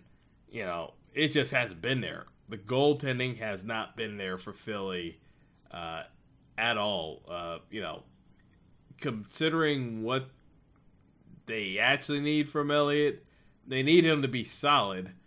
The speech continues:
and not implode. And, you know, too many times,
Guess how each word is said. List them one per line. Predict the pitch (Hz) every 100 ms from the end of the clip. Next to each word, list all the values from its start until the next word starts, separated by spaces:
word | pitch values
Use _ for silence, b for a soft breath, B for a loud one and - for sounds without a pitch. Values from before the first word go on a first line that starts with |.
| b b _
and | - 110 113
not | 127 131 -
implode. | 113 101 - 139 113 92 85 - _ -
And, | 110 107 107 92 _ _
you | 104
know, | 104 90
too | - 160
many | 180 165
times, | 151 160 147 117 110 -